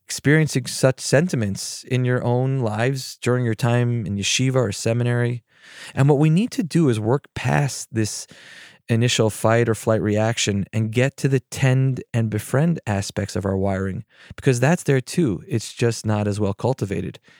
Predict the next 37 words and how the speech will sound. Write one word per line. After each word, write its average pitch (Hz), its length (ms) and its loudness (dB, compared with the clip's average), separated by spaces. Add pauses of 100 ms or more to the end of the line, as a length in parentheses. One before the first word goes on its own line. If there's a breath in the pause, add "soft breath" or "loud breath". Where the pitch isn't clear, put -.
(120 soft breath)
It's 110 160 -2
just - 240 -2
not 107 180 0
as 98 140 -4
easy 107 320 -4
to - 120 -2
access. - 640 -4 (140)
It - 180 -6
takes - 300 -4
training. - 440 -2 (380 soft breath)
But 101 80 0
remember, 120 520 2 (540)
we 120 300 4
are 120 160 4
a 123 80 0
tribe 101 420 2
of 110 100 -4
spiritual 101 520 -2
warriors. 110 560 -2 (1040 soft breath)
And 139 100 6
once 226 200 2
we 294 80 2
get 196 180 2
that 143 100 2
we're 117 100 4
suffering 180 840 0
because 135 360 2
we're 120 100 4
at 113 140 -2
war 107 360 4
with 131 160 2
ourselves, 123 800 0 (920)
there 120 120 2
can 135 180 0
be 135 180 2
a 113 60 4
deep 135 520 -2